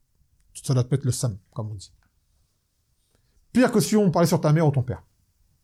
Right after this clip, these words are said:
On parle du Coran, normalement, ça va être insupportable pour toi. Tu peux pas supporter. Ce Coran, c'est ta vie. C'est-à-dire la chose dans laquelle tu crois le,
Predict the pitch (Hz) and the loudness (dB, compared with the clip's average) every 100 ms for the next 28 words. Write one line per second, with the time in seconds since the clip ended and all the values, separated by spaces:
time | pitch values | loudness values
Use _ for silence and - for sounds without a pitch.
0 | _ _ _ _ _ _ _ _ 143 196 | _ _ _ _ _ _ _ _ -2 0
1 | 185 202 202 220 214 175 190 - 139 127 | 0 0 0 0 2 2 0 -2 -4 -2
2 | 143 143 139 151 143 123 107 104 - _ | -2 -2 -2 -2 -2 -6 -8 -10 -12 _
3 | _ _ _ _ _ _ - 151 196 147 | _ _ _ _ _ _ 0 0 2 -2
4 | 131 101 - _ _ _ _ _ _ _ | -4 -8 -18 _ _ _ _ _ _ _
5 | _ _ _ - 151 156 208 208 151 143 | _ _ _ -4 0 0 2 0 2 2
6 | 127 147 - _ _ _ _ _ _ _ | 0 0 -6 _ _ _ _ _ _ _
7 | _ _ _ _ _ _ _ _ _ _ | _ _ _ _ _ _ _ _ _ _
8 | _ _ _ _ _ - 160 170 170 190 | _ _ _ _ _ -2 2 4 4 2
9 | 175 170 139 156 190 156 | 2 0 -2 -2 0 0